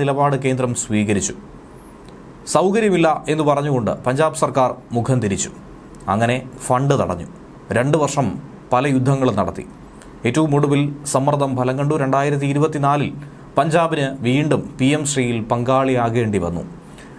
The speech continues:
നയപരമായി തന്നെ എതിർപ്പുള്ളതുകൊണ്ട് കേരളത്തിന് ആ വഴി സ്വീകരിക്കാൻ കഴിയില്ല എന്ന് വേണം മനസ്സിലാക്കാൻ. ഒന്നാമതേ സാമ്പത്തിക പ്രതിസന്ധിയിലൂടെ മുന്നോട്ട് പോകുന്നു. ഈ സാഹചര്യത്തിൽ ഒരു തരത്തിലും കേന്ദ്രത്തോട് പടവെട്ടാൻ ഈ സാഹചര്യത്തിൽ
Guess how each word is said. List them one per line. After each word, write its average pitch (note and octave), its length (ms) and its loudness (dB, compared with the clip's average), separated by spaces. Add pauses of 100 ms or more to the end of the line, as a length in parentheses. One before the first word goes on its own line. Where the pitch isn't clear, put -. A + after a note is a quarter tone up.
(180)
നയപരമായി C#3+ 500 2
തന്നെ D3+ 180 2 (160)
എതിർപ്പുള്ളതുകൊണ്ട് C#3+ 720 2 (220)
കേരളത്തിന് C3+ 400 2
ആ - 20 2 (100)
വഴി C#3 160 0 (220)
സ്വീകരിക്കാൻ C3+ 540 2 (100)
കഴിയില്ല C#3 420 2 (200)
എന്ന് A#2 160 -2
വേണം A2 260 0
മനസ്സിലാക്കാൻ. G2 540 0 (800)
ഒന്നാമതേ D3+ 420 4 (600)
സാമ്പത്തിക D3 520 2
പ്രതിസന്ധിയിലൂടെ C3 640 2
മുന്നോട്ട് B2+ 400 2
പോകുന്നു. F#2+ 360 0
ഈ B2+ 120 2
സാഹചര്യത്തിൽ C#3+ 520 2 (360)
ഒരു C3+ 200 4
തരത്തിലും C#3+ 480 2
കേന്ദ്രത്തോട് C#3 480 2 (100)
പടവെട്ടാൻ C3 520 0 (280)
ഈ D3 40 2 (100)
സാഹചര്യത്തിൽ A#2 520 -2